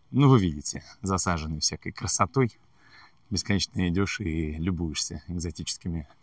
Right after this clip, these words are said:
растениями. Знать бы еще, как они все называются, так вообще была бы красота. Пляж Бернтьер, он, м,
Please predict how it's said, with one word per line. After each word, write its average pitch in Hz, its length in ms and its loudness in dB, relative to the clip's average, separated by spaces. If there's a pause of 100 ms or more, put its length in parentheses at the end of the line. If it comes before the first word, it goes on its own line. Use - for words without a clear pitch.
растениями. 90 640 -2 (500)
Знать 120 200 6
бы 110 100 6
еще, 110 180 2
как - 180 -4
они 110 120 2
все 104 160 -2
называются, 107 540 0
так - 100 -10
вообще 92 260 -4
была 85 220 -2
бы - 60 -18
красота. - 500 -4 (1000)
Пляж 151 220 6
Бернтьер, 165 580 8 (100)
он, 147 360 6 (1400)
м, 123 640 0